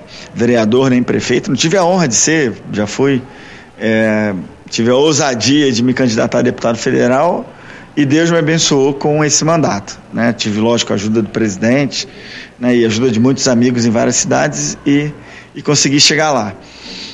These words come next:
É, tenho rodado muito o estado de Goiás, só nesse ano, Costa, pra você ter uma ideia,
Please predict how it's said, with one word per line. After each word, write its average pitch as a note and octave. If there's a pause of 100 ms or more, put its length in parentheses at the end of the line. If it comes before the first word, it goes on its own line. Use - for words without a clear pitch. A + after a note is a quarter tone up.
(140)
É, A2+ (100)
tenho F3+
rodado D#3+
muito E3+
o -
estado C#3+
de B2+
Goiás, A#2+
só -
nesse G#3+
ano, F3+
Costa, A#2+
pra -
você -
ter -
uma D3+
ideia, C#3